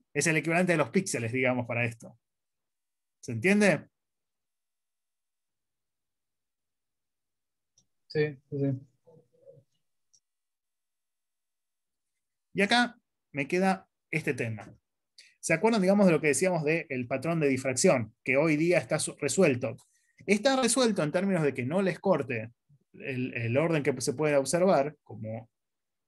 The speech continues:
Speaker 1: esto, ¿está bien? No es que nos corta, pero siempre baja la intensidad. Y si algo, y si nos estamos gastando en ganar el E cua-, el N cuadrado, no queremos perder por esto, por esta bajadita.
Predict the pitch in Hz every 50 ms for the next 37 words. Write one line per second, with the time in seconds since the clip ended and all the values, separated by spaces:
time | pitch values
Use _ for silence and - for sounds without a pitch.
0 | _ _ _ _ _ _ _ 190 185 - - - 135 135 165 - - _ _ _
1 | _ _ _ _ _ _ - 101 117 139 156 160 - - _ _ _ _ - 139
2 | 156 - - 127 123 123 - - 190 156 139 120 139 143 151 - _ _ _ _
3 | _ _ - 160 165 185 185 - 269 269 226 180 - 180 180 202 202 - - _
4 | _ _ _ _ _ _ _ _ _ _ _ _ _ _ _ _ _ 139 180 185
5 | 170 - 147 135 131 127 117 123 120 117 120 127 120 107 101 95 - - _ _
6 | _ _ _ _ _ _ _ _ _ _ _ _ _ _ _ _ _ _ _ 139
7 | 123 - 151 165 202 214 185 139 151 143 - 147 143 156 233 240 220 208 185 190
8 | 175 185 202 202 190 170 160 156 160 175 180 180 175 175 175 180 170 151 165 175
9 | 175 185 185 175 185 185 190 196 196 202 202 190 165 165 160 180 185 185 175 -
10 | 143 135 127 139 147 147 143 - - 139 135 135 120 - - 123 117 135 - 120
11 | 139 135 131 127 - 127 123 123 117 120 - -